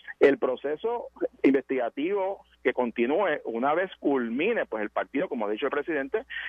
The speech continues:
si hubiese que tomar alguna decisión, se tomará. Ahora, Carmen, hay que recordar la historia del panel del fei. El caso de Humacao se acusó al alcalde,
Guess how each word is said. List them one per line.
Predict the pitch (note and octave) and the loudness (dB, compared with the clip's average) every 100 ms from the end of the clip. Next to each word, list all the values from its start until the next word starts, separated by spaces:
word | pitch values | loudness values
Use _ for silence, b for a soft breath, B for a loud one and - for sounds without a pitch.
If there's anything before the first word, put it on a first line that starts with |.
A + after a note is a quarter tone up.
| B - | B 6
si | C#3+ | 6
hubiese | C3 A#2+ C#3 | 6 2 -2
que | C3 | -6
tomar | C3 C3 | -6 -6
alguna | C3 C3 | -6 -6
decisión, | B2+ C3+ F3 G#3+ | -6 -4 -2 -2
se | A3 | -2
tomará. | C3+ A#2 A#2+ - | -2 -2 -4 0
Ahora, | A2+ A#2 G#2 | 2 2 2
Carmen, | A#2 A2+ G2+ F2+ B B B B | 0 -2 -4 -8 B B B B
hay | D3 | 2
que | F3+ G3 | 2 0
recordar | F#3+ F#3+ G3 | 0 -2 -2
la | C#3+ | -4
historia | - B2 C3+ C#3 | -2 -2 0 -2
del | C#3 | -4
panel | A2 G#2+ A2+ | -4 -4 -4
del | A#2+ | -6
fei. | - F#2+ E2+ - - | -4 -8 -8 -10 -2
El | A#2+ | 0
caso | - D3+ F3+ E3+ | 2 0 0 -2
de | D#3 | -2
Humacao | C#3+ C3+ F#3 G3+ | -4 -4 -4 -2
se | D3 | -4
acusó | B2 A#2+ C#3 | -4 -2 0
al | C3+ | 0
alcalde, | D3 - E3+ A3 A#3+ | 0 0 2 2 -2